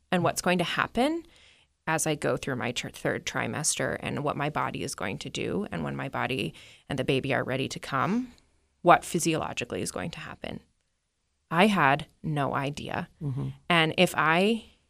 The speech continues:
Speaker 1: had a nickel for every time I've said to someone,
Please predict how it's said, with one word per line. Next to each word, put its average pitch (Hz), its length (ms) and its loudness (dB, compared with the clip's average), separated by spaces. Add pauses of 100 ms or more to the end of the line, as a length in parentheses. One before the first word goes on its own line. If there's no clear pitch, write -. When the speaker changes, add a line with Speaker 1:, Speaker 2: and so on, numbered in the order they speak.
(760)
Speaker 1:
had 185 180 8
a 190 60 8
nickel 170 440 6
for 170 180 0
every 170 220 4
time 165 320 2
I've 147 160 0
said 143 380 4
to - 100 -2
someone, 160 580 2